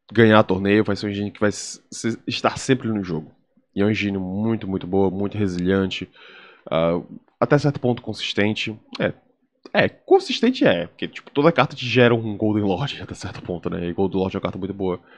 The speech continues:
Então, pois é, é um deck bom e é uma engine boa no geral, tá certo? Eu não vou entrar aqui em detalhes. "Ah, Sam, qual que é a engine tier um? Ah, Sam, qual que é a engine tier dois?" Então, existem variantes e variantes. Por exemplo, como eu falei, o, a, a, o Buster Blader é o Eldritch Dogmatic, que já é um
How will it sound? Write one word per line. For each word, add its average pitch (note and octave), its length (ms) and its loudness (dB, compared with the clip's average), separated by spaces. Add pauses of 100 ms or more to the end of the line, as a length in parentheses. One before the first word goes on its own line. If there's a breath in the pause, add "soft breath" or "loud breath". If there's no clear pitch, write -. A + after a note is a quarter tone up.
(500 soft breath)
Então, C3+ 380 4
pois C4 160 4
é, F#3+ 140 4 (540)
é - 40 0
um G3 60 0
deck E3 180 0
bom C#3 240 2 (220)
e A#2+ 80 -2
é A2+ 40 2
uma A2+ 100 2
engine G#2 260 -2
boa F#2+ 200 0
no F#2 60 0
geral, F#2+ 260 -2
tá - 120 -20
certo? - 320 -8 (440 loud breath)
Eu A#2+ 100 0
não C3+ 120 6
vou C3+ 160 4
entrar C3 300 6
aqui A2+ 220 0
em A2 40 0
detalhes. G#2+ 440 2
"Ah, D#3+ 160 6
Sam, D3+ 260 4
qual D#3+ 200 6
que G3+ 120 -4
é F#3 40 4
a - 20 4
engine D#3 380 4
tier D3+ 300 4
um? A2 240 4
Ah, A#2+ 240 6
Sam, C#3 220 0
qual D#3 140 4
que - 80 6
é - 20 8
a E3+ 40 8
engine D#3+ 240 2
tier D#3 200 2
dois?" G#2+ 220 4
Então, G#2+ 240 -2 (760 loud breath)
existem A3 540 6
variantes E3 420 6
e D#3 40 2
variantes. D3 520 6 (140)
Por A#2 120 4
exemplo, G2 300 2
como A2+ 160 0
eu A#2 40 2
falei, B2 480 6
o, G#2+ 320 2
a, A2 320 6
a, - 20 6
o A2+ 220 2
Buster C3+ 240 4
Blader D#3 280 8
é B2 100 10
o B2 60 10
Eldritch A#2+ 200 0
Dogmatic, C#3 560 6
que B3+ 100 2
já A3 100 4
é - 20 4
um A#3+ 120 0